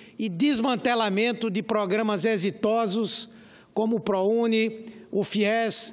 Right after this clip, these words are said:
e o Ciências Sem Fronteiras. Nesta tarde, quero alertar aos brasileiros que o mesmo ocorre de forma extremamente veloz também na área da saúde.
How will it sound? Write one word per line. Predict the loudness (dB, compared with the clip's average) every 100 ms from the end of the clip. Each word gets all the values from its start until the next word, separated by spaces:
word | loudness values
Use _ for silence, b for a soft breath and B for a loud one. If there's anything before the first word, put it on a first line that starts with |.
| -10 -4
e | -2
o | -2
Ciências | 2 2 2 0 0
Sem | -2
Fronteiras. | 0 -2 -2 -4 -6 -6 -12 -16 -20 -20 -20 B B B B -4
Nesta | -2 0 0
tarde, | 0 2 2 2 0 -4 -6 -14 -20 -20 -20 -20 -20 -20 -20 -20 -10
quero | -4 -2 0
alertar | 0 -2 -2 -2 0
aos | -2 -2
brasileiros | -2 -2 -2 -2 0 0 -2 -4 -8 -12 B B B B
que | -2 0
o |
mesmo | 2 2 2 0 0 0
ocorre | 0 0 0 2 2 2 -2 -8 -16 B B B B
de | -2 -2
forma | 0 0 2 2 0 -2
extremamente | -2 -2 0 0 2 2 2 2 2 0
veloz | 2 2 4 4 2 -2 -6 -10 -14 B B B B B
também | 0 0 2 2 2
na | 2
área | 2 2 0
da | 0 -2
saúde. | -2 -2 -2 -4 -6